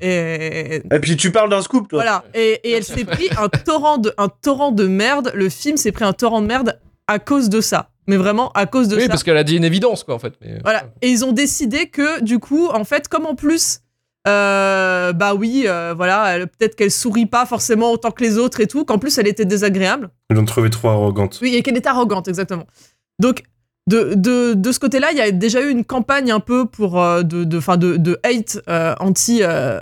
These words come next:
Speaker 1: anti, anti-Brie Larson, euh, autour de ça. Donc, c'est, enfin, la sortie du film a quand même été,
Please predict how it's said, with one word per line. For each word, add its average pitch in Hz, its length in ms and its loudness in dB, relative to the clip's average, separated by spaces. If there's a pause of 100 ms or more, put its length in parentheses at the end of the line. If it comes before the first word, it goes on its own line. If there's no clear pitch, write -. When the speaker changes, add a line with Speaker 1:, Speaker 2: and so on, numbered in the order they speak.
Speaker 1:
anti, 202 360 0
anti-Brie 208 360 2
Larson, 233 400 0
euh, 180 240 0
autour 202 200 0
de 196 80 2
ça. 262 160 -2
Donc, 233 220 0 (840)
c'est, - 260 0
enfin, 214 400 0 (200)
la 226 120 4
sortie 294 300 0
du 269 100 2
film 349 220 0
a 226 80 0
quand 262 120 0
même 277 220 0
été, 254 460 0